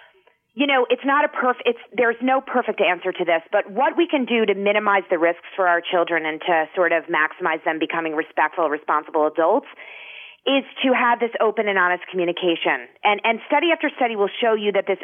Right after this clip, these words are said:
open, honest dialogue between parent and child leads to good decision making. The problem is that parents take two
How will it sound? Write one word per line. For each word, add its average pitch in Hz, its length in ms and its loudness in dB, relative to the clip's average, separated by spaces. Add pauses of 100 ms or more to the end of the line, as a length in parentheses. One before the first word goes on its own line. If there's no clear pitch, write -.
open, 247 380 0
honest 196 400 2
dialogue 180 480 2
between 175 280 -6
parent 208 380 0
and 180 100 -4
child 170 440 2 (420)
leads 233 240 -2
to 233 80 0
good 196 160 0
decision 202 400 -4
making. 160 320 -4
The 160 80 -4
problem 330 340 2
is 254 180 2
that 220 160 0
parents 320 420 0
take 262 260 -2 (100)
two 247 260 2